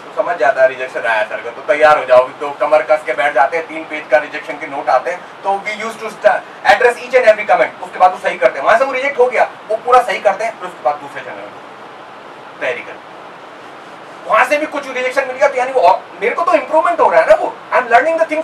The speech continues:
for free, for free। एक जमाना था जब जो है हार्ड कॉपी में भेजना पड़ता, आजकल तो साफ साफ इंटरनेट से होता है,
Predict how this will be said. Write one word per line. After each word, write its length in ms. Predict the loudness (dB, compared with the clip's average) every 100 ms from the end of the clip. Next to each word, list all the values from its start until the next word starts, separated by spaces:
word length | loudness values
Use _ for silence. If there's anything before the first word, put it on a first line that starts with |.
| 2
for 100 | 0 0
free, 200 | -6 -6 -6 -12 -20 -20 -6 2
for 100 | 2 0
free। 180 | -8 -10 -16 -16 -12
एक 80 | -8
जमाना 360 | -4 0 2 0 2
था 200 | 0 0 -10 -20 -20 -20 -20 -20 -20 -20 -20 -20 -20 -4
जब 160 | -2 -2
जो 80 | 2
है 160 | 6 6 4 -16 -6
हार्ड 160 | 0 0
कॉपी 180 | 0 -4
में 100 | -8
भेजना 240 | -12 -8
पड़ता, 260 | -6 -2 0
आजकल 260 | 0 -2 -8
तो 60 | -6
साफ 180 | -4 -4
साफ 120 | -6
इंटरनेट 280 | -10 -12 -14 -14
से 60 |
होता 200 | -18 -16
है, 60 | -10